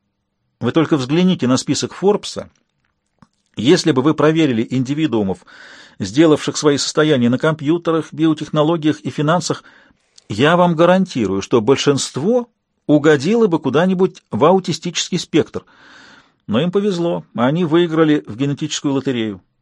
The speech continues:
Их мозги работают так, что позволяют им решать сложные проблемы и располагать достаточной социальной адаптацией, чтобы вращаться в обществе.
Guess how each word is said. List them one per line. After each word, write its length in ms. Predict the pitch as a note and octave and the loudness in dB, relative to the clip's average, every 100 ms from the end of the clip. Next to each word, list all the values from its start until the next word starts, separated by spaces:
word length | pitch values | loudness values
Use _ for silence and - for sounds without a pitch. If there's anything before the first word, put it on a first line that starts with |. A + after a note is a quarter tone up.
| _ _ _ - | _ _ _ -8
Их 180 | E3 | -2
мозги 240 | D3+ D3+ E3 | 0 0 4
работают 440 | D3 D3+ D3 C3+ | 4 2 -2 -2
так, 180 | - G#3+ | -2 -2
что 140 | - | -2
позволяют 480 | A2 A2 A#2 E3 E3+ | -4 0 2 2 0
им 100 | D3 | 0
решать 320 | D#3 D#3 C3 | 0 2 2
сложные 400 | - C#3 A2+ A2+ | 2 0 2 2
проблемы 560 | G#2+ C3 C#3+ A3 G#3+ C3+ | 2 0 2 2 2 0
и 300 | A#2+ F3+ F#3 _ - _ _ _ - | -2 -4 -4 _ -20 _ _ _ -2
располагать 800 | C3 D3 D3+ C#3+ C3+ F3 G3+ - | 0 2 4 4 4 4 2 -2
достаточной 800 | A2+ D3+ C3+ - E3+ F3 - D3+ | 0 0 2 0 0 0 -4 -4
социальной 500 | C3 C#3 D3+ D3+ D3 | -2 -2 0 2 2
адаптацией, 600 | C#3+ C#3+ - G3 - C3+ | 2 0 0 -2 -2 -4
чтобы 240 | A2 C#3 A2 | -2 -4 0
вращаться 460 | B2 - F3 - | -2 0 -4 -4
в 60 | C#3+ | -4
обществе. 420 | G#2+ - - - | -4 -8 -20 -20